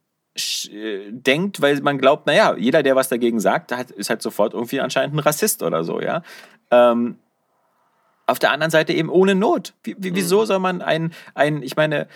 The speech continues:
Speaker 1: auch wenn du zu Recht darauf hinweist, dass das, äh, Märchen halt eben von, von dem Hans Christian Andersen ist,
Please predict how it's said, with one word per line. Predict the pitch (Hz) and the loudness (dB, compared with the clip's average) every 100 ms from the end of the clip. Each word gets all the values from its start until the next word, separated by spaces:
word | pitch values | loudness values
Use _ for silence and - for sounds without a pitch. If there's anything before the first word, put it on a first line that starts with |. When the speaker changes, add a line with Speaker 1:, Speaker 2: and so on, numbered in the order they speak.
| - | -20
Speaker 1:
auch | - 135 147 | -4 -2 0
wenn | 147 | -4
du | 123 117 123 131 117 170 | -6 -10 -18 -18 -18 -18
zu | - - | -6 -2
Recht | 127 165 | -2 -2
darauf | - 120 | -2 0
hinweist, | 131 143 170 240 | 0 0 0 0
dass | 123 - | -8 -6
das, | 113 123 | -8 -6
äh, | 117 104 | -4 -2
Märchen | 101 131 139 139 127 | 0 0 -2 -4 -4
halt | 123 127 | -4 -4
eben | 117 117 | -6 -6
von, | - 110 110 - | -6 -8 -8 -8
von | 107 113 - | -8 -8 -8
dem | 104 107 | -8 -8
Hans | 107 | -10
Christian | - 113 104 | -10 -10 -8
Andersen | - 120 127 160 | -8 -8 -8 -10
ist, | 165 | -12